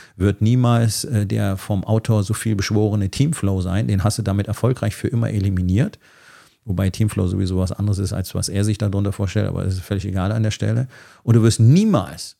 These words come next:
Peak Performance rauskriegen. Never. Never. Du wirst niemals au-,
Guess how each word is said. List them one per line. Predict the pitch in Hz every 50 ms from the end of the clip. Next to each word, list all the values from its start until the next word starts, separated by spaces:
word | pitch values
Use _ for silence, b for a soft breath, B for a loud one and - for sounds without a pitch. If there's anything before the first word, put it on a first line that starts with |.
| _
Peak | - 135 135 131 -
Performance | 117 98 - 98 95 90 - 85 - -
rauskriegen. | - - - - - - - - 87 - _ _ _
Never. | - 107 104 98 - - - _ _ _ _ _ _ _ _ _ _ -
Never. | 98 101 101 80 80
Du | 92 107 98
wirst | 104 117 - -
niemals | 113 127 151 170 156 131 117 117 117 107 - -
au-, | - - - -